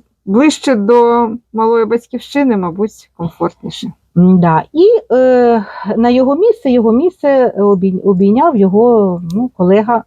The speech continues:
Speaker 2: е, Петро Щербанос, і протягом на-, наступних, е, років саме він був, е, у керма цього підприємства.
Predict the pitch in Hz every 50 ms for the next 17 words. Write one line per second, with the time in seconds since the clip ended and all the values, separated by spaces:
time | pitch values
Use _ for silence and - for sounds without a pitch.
0 | _ - 202 196 190 175 170 - - 175 - 180 180 170 - - 170 170 185 196
1 | 254 359 440 - - - 202 202 220 233 226 214 226 196 - - 196 185 180 175
2 | 170 165 170 175 170 165 - - 170 180 175 _ - 170 156 - - 160 156 -
3 | - - 160 160 156 156 151 - 165 170 175 180 - 294 339 339 277 226 - 170
4 | - - 190 180 175 175 185 254 320 285 185 170 208 254 - _ _ _ _ _
5 | - - - - - - _ _ _ _ _ - 175 170 180 170 165 160 160 -
6 | 180 - - 185 175 180 185 196 220 254 240 _ _ _ _ - 202 202 208 202
7 | - 170 - - - 127 135 - 139 - _ _ - 190